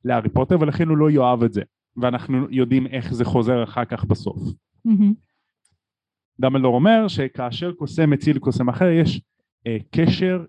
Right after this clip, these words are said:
Speaker 1: קסום מסובך שנוצר ביניהם. זהו קסם על צורותיו הסבוכות והעמוקות ביותר. יום יבוא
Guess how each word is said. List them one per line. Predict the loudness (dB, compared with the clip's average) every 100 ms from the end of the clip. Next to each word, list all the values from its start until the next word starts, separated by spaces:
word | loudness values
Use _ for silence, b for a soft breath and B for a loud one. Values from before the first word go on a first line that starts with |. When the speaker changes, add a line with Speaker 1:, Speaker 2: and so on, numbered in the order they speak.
| _
Speaker 1:
קסום | -18 -6 0 0
מסובך | 0 -8 -10 -6 -4 -4
שנוצר | -6 -6 -4 -2 0
ביניהם. | 0 0 -2 -10 _ _ _ _ -8
זהו | -6 0
קסם | 2 2 2
על | 2
צורותיו | 2 0 2 0 0
הסבוכות | -2 -4 -4 0 0 0
והעמוקות | -2 -2 -2 0 2
ביותר. | 0 -2 -6 -8 -12 _ _ _ _ 0
יום | 2 4 2
יבוא | 0 2 2 0